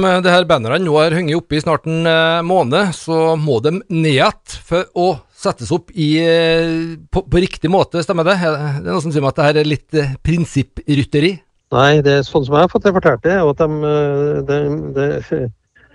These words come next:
Speaker 2: de skal ikke ned igjen, altså, hvis de har hengt opp, så det første, da skjønner ikke jeg hvorfor de skal ta det ned igjen, men den måten de har gjort det på, som de reagerte på da, sånn som jeg har forstått det.
Speaker 1: Ja, men de har hengt oppe siden syttende mai da,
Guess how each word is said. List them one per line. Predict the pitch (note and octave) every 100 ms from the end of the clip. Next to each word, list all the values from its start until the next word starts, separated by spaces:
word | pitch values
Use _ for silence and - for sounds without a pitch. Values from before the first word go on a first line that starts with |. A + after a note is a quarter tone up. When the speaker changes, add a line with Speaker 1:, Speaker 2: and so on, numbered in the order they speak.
| _ _
Speaker 2:
de | - -
skal | C3+
ikke | - D#3
ned | D3+ F3+
igjen, | E3+ E3
altså, | C#3 D3+
hvis | D3 B2+
de | D#3 C3
har | D3 C#3+ C#3 C#3
hengt | D#3 -
opp, | G#2+ C#3
så | F3
det | F#3+
første, | F#3+ E3 D#3+
da | D3 E3+ E3+
skjønner | - F3+ A2+
ikke | B2
jeg |
hvorfor | B2 B2 A#2+
de | A2+
skal | -
ta | A#2
det | G#2 A#2
ned |
igjen, | F3 D3 C#3+
men | C#3+ C#3+
den | C3+ C3+ D3
måten | - A2+
de | C3
har | C#3
gjort | A2+
det | C3+
på, | F#3+ F3+
som | E3 D#3+ D#3 C#3+ - _ _ _ -
de | D3
reagerte | D3 G2+ G2 G#2
på | G#2+
da, | F#2
sånn | F#2+ A2+
som | A#2
jeg | A#2+
har | C3+
forstått | C#3 A2+
det. | - F3
Speaker 1:
Ja, | C#3 - _
men | C#3+ D#3
de | B2+
har | D3
hengt | D3+ C#3+
oppe | D3+ - D3
siden | - F3+ F3+
syttende | G3+ - D3+
mai | B2 D#3
da, | F#3